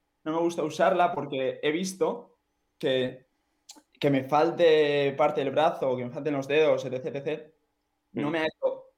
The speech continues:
Speaker 1: discapacitado, me ha, eh, me ha complicado, eh, quizás el entrenamiento, pero al final he podido hacer cosas que, que otros atletas están haciendo. Entonces, no, o sea, capaz soy.
Speaker 2: Ujú.
Speaker 1: Me vas a llamar un hándicap porque te dificulta las cosas, ¿no?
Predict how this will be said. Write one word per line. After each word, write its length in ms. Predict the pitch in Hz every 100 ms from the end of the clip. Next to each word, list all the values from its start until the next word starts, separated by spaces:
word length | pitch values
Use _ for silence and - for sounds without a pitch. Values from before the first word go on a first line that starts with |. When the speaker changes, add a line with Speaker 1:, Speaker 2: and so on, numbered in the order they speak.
| _
Speaker 1:
discapacitado, 1080 | 139 160 156 135 135 135 127 147 135 - - _ _ _ _ _ _ _ _
me 160 | 139 156
ha, 140 | 190 185
eh, 200 | 190 -
me 100 | 156
ha 60 |
complicado, 840 | 170 170 151 139 165 156 180 - _ _ _ _ _ _
eh, 260 | - 131 131
quizás 260 | 139 147 156
el 80 |
entrenamiento, 840 | 143 143 135 117 147 160 156 - - _ _ _
pero 120 | 165
al 60 | 147
final 380 | 143 151 156 -
he 100 | 143
podido 280 | 147 165 147
hacer 420 | 143 139 143 -
cosas 380 | - 131 156 156
que, 540 | - 143 127 104 - _
que 160 | 127 117
otros 260 | 120 120
atletas 360 | 123 120 120 120
están 220 | 123 127
haciendo. 320 | 120 165 170
Entonces, 360 | 123 123 143 - _ _ _ _ -
no, 320 | 139 131 - _ -
o 40 | -
sea, 280 | 147 151 -
capaz 320 | 123 165 190
soy. 200 | - 147 117 - _ _ _ _ _ _ _ _ _ _
Speaker 2:
Ujú. 120 | 117
Speaker 1:
Me 40 | 120
vas 280 | 135 143 -
a 60 |
llamar 240 | 156 160 165
un 100 | 151
hándicap 520 | 185 196 185 185 185
porque 460 | 143 127 139 - -
te 60 | 143
dificulta 460 | 139 143 143 151
las 160 | 143 127
cosas, 340 | 143 135 -
¿no? 240 | 143 165